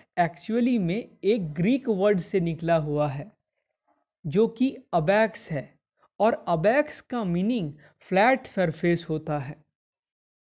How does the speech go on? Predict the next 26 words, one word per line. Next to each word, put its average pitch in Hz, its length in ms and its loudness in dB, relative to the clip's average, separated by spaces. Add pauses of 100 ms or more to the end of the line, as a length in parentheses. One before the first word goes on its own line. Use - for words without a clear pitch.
(400)
But 214 320 2 (320)
it 196 160 -2
is 254 220 0
known 196 380 -2 (120)
as 208 300 0 (300)
सुआन 254 520 0
पान 226 400 -4
in 196 200 -2
Chinese 175 500 -2
languages। 147 680 -2 (380)
लेकिन 190 640 0 (460)
आज 190 320 4
से 240 440 -2
दो 185 240 4
हज़ार 214 380 0
दो 185 220 0
सौ 226 160 -6
साल 214 340 -2
पहले 180 560 -2 (340)
जब 190 240 0
चीन 269 440 0
में 254 160 0
इसका 220 340 -2
आविष्कार 190 640 -2
हुआ 208 340 2
था, 170 400 -8